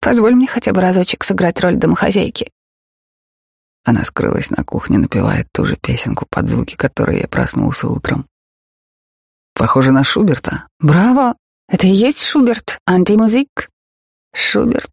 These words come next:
с его рефлексиями и юмором. Красивая мелодия. И то, как ты её поёшь. Только не сравнивай меня с соловьём, умоляю. Ну ты не голубь.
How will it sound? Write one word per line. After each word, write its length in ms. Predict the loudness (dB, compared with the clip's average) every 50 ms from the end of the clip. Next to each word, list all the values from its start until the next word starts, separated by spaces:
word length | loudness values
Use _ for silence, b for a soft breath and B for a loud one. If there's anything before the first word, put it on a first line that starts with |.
| -8
с 220 | -6 -6 -4 -2 0
его 220 | 0 0 2 2
рефлексиями 1000 | 0 0 -2 -4 -6 -6 -6 -4 -4 -2 -2 0 0 2 2 2 2 2 2 2
и 40 | 2
юмором. 560 | 2 2 2 2 2 0 0 -2 -2 -4 -6 _ _ _ _ _ _ _ _ _ _ _ _ _ _ _ _ _ _ _ _
Красивая 560 | -4 -2 -2 -2 -2 -2 -2 -2 -2 -2 -2
мелодия. 640 | 0 0 0 0 0 0 -2 -2 -4 -6 -8 -12 _ _ _ _ _ _ _ _ _ _ _ _ _ _ _ _
И 140 | -4 -4 -4 -4 _ _
то, 120 | -4 -4 -2
как 240 | -2 -4 -6 -4 -4
ты 100 | -2 -2
её 200 | 0 0 -2 -2
поёшь. 560 | 0 0 0 0 0 -2 -2 -4 -4 -4 -6 _ _ _ _ _ _ _ _ _ _ _ _ _ _ -2
Только 200 | 0 2 4 4
не 80 | 2
сравнивай 420 | 2 2 0 2 4 4 4 4 4
меня 220 | 4 4 4 2
с 60 | 0
соловьём, 640 | -2 -2 0 0 2 2 0 0 0 2 2 2 2
умоляю. 840 | 2 2 4 4 4 4 2 2 2 2 0 0 2 0 0 -2 -4 -8 -16 -20 _ _ _ _ _ _ _ _ _ _ _ _ _ _ _ _
Ну 180 | 0 2 2 2
ты 180 | 2 2 2 4
не 180 | 4 4 4
голубь. 440 | 2 2 2 2 2 0 -2 -4 -10